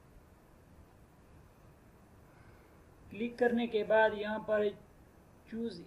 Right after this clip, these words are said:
image to upload, यहाँ पर upload पे click करना है। तो आपने image select करनी है और thumbnail upload कर देना है। तो इस तरह आप यहाँ पर, मैंने पहले भी बताया, यहाँ पर भी आप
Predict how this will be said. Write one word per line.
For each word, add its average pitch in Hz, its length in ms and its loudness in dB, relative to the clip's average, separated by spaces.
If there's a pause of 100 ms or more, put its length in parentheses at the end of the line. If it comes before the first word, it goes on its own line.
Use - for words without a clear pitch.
image 214 340 -4
to 208 160 0
upload, 202 520 2
यहाँ 196 280 -4
पर 196 100 -2
upload 202 440 -4
पे 202 100 -6
click 214 260 -8
करना 220 240 -2
है। 208 140 -10
तो - 140 -14 (100)
आपने 185 280 -6 (120)
image 196 380 -12
select 202 480 -6
करनी 214 300 -4
है 214 120 -10 (480)
और 185 140 -2 (100)
thumbnail 202 360 -2
upload 190 540 4
कर 175 180 -2
देना 170 260 2
है। 170 160 2 (380)
तो 202 120 6
इस 233 180 2
तरह 233 200 12
आप 214 260 10 (400)
यहाँ 202 220 8
पर, 208 200 2
मैंने 208 220 -2
पहले 226 300 4
भी 233 120 -4
बताया, 214 340 -2
यहाँ 208 260 0
पर 214 200 0
भी 202 120 -4
आप 196 200 2